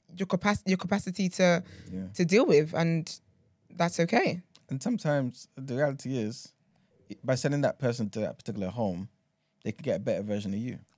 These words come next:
Speaker 1: And that's what it is. 'Cause I, I even think that, I feel like even if I did, was separate from my, from my partner, maybe even just the idea of knowing that this person is solely dependent on me might
Speaker 2: Mm.
Speaker 1: even be part of what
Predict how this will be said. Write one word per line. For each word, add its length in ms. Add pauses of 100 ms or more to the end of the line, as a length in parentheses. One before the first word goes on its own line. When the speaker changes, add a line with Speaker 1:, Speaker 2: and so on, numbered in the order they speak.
Speaker 1:
And 160
that's 140
what 100
it 60
is. 320 (420)
'Cause 180
I, 260
I 140
even 140
think 220
that, 140
I 40
feel 140
like 200
even 180
if 140
I 180
did, 320 (320)
was 160
separate 260
from 100
my, 100 (140)
from 140
my 120
partner, 380
maybe 320
even 240
just 160
the 60
idea 340
of 300 (460)
knowing 260
that 140
this 120
person 320
is 140
solely 880 (440)
dependent 480
on 160
me 220
might 240
Speaker 2:
Mm. 40
Speaker 1:
even 160
be 80
part 280
of 80
what 220